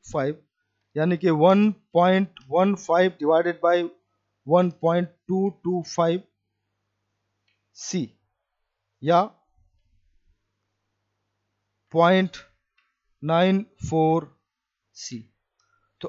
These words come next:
अगर हम रिलेटिविस्टिक फॉर्म में इस फॉर्मूले का इस्तेमाल करेंगे तो हमेशा हमें आउटपुट जो वेलोसिटी मिलेगी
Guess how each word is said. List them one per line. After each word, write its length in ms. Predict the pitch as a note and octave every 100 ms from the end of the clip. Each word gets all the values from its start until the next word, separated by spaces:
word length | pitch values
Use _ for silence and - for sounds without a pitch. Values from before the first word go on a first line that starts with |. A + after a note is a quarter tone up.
| -
अगर 200 | F#3 A#3+
हम 200 | G3 G#3+ A#3+ - _ _ - - - - - - - -
रिलेटिविस्टिक 640 | F3 E3+ F3+ F3+ - A#3
फॉर्म 260 | - F#3 F#3
में 280 | F#3 D3 - _ _ _ _ _ F3
इस 180 | F#3 F3+
फॉर्मूले 360 | F3 F3+ G#3+
का 100 | G#3+
इस्तेमाल 380 | F#3 - F3+ F3+
करेंगे 340 | F3 F3 F3
तो 320 | G3+ _ - D3+
हमेशा 440 | E3+ F3 E3+ G3+
हमें 220 | F3+ F#3
आउटपुट 520 | G3 - D#3+ E3 A#3 F3+
जो 100 | E3+
वेलोसिटी 320 | E3 E3 G3
मिलेगी 300 | F3+ E3